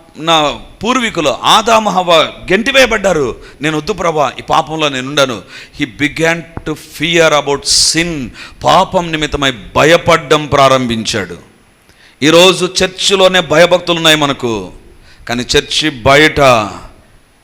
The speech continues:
how you are living, ఏ రకంగా నువ్వు ఉంటున్నావు, ఏ రకంగా నువ్వు ఉంటున్నావు, how you are talking to somebody, ఎవరితో మాట్లాడడం, ఎలా మాట్లాడుతున్నావు, దేనికోసం మాట్లాడుతున్నావు,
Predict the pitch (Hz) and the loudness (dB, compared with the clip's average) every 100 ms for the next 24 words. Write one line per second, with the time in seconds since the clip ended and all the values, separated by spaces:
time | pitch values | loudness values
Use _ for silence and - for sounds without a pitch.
0 | - 127 131 127 117 117 117 110 95 82 | -4 -2 2 2 2 0 -2 -4 -6 -14
1 | - _ _ _ _ - 139 147 139 135 | -20 _ _ _ _ 0 2 2 0 0
2 | 127 123 120 117 92 - - - _ _ | 0 0 -2 -4 -6 -12 -20 -20 _ _
3 | - 156 160 160 147 139 135 127 107 90 | 0 2 2 -2 -2 -2 -4 -2 -4 -6
4 | - - - - 170 196 180 175 - 175 | -20 -20 -12 0 0 4 2 2 0 0
5 | 190 170 156 - 147 156 143 123 95 - | -2 -6 -4 -2 -2 2 2 2 -4 -4
6 | 117 160 165 170 160 123 127 147 160 156 | 0 0 0 0 -2 0 0 0 2 2
7 | 147 135 160 180 175 175 156 151 135 107 | 2 0 0 0 -2 -2 -6 -4 -2 -4
8 | - - 110 165 208 196 185 202 196 190 | -8 -14 0 2 2 0 0 2 0 0
9 | 196 170 165 143 120 | -2 0 -2 0 -2